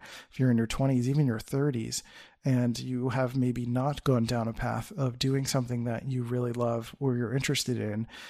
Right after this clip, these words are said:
for fear of it not being practical or fear of not being able to envision a future for yourself, that this story is an important story of,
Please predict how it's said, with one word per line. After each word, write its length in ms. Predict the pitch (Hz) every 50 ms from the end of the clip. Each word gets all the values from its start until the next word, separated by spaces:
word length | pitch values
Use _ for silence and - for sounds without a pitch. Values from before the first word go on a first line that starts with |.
| - - -
for 200 | - - 139 131
fear 420 | - - - 151 143 143 143 135
of 300 | 127 127 123 120 120 120
it 120 | 120 110
not 200 | - 131 120 113
being 180 | - 117 113 117
practical 800 | - - 151 143 - - 147 - - 139 139 135 135 - - _
or 240 | - 131 120 120 113
fear 340 | - - - 131 123 127 120
of 180 | 120 120 - 120
not 180 | 123 120 117
being 220 | - 127 120 120 117
able 160 | 113 120 120
to 200 | - - 135 123
envision 420 | 117 113 117 123 117 123 120 110
a 40 | 110
future 360 | - - 131 120 - - 123
for 120 | - - 117
yourself, 600 | 113 113 104 - - 131 131 120 113 113 - - - - - - - - - - _ -
that 360 | 123 123 123 117 - - - - - - -
this 160 | 160 170 -
story 560 | - - - 139 139 143 131 123 123 127 131 -
is 140 | 131 127
an 80 | 127 131
important 480 | 131 127 123 - - 143 147 139 127 -
story 500 | - - 139 131 131 127 117 120 123 -
of, 300 | - 127 120 123 120 -